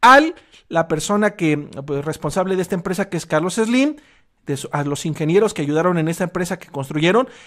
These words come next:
y el que autorizó todo eso como jefe de gobierno, que sería Marcelo Ebrard. A continuación, lo que descubrió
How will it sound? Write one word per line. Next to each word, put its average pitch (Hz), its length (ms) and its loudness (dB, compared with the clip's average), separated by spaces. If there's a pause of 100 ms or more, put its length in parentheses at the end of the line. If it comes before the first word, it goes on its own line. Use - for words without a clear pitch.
(120)
y 226 160 4
el 269 120 8
que 220 100 0
autorizó 180 440 0
todo 208 260 4
eso 196 240 0
como 156 200 -2
jefe 196 320 -2
de 180 80 0
gobierno, 175 480 0
que 175 100 -8
sería 175 300 0
Marcelo 170 500 2
Ebrard. 165 280 4 (200)
A - 140 -8
continuación, 170 600 0
lo 240 120 4
que 185 100 0
descubrió 170 640 4